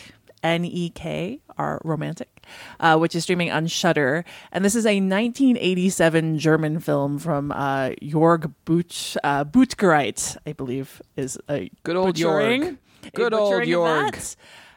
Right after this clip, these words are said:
Speaker 1: A movie that is famously banned in multiple countries. And in fact, I don't think ever got officially rated in Germany. Um, instead was made with the understanding it would never,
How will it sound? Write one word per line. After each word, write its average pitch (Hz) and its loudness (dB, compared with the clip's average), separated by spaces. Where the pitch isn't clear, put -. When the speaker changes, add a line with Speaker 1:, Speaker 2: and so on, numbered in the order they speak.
Speaker 1:
A 220 2
movie 277 0
that 240 0
is 247 -2
famously 359 2
banned 151 -4
in 185 0
multiple 151 -4
countries. 143 -10
And 196 -2
in 214 0
fact, 202 2
I - 0
don't 233 0
think 226 -4
ever 180 2
got 190 2
officially 190 0
rated 160 -2
in 165 -6
Germany. 170 0
Um, 143 -2
instead 160 2
was 156 0
made 147 -4
with 156 -2
the 156 0
understanding 143 -4
it 147 -4
would 175 -2
never, 156 2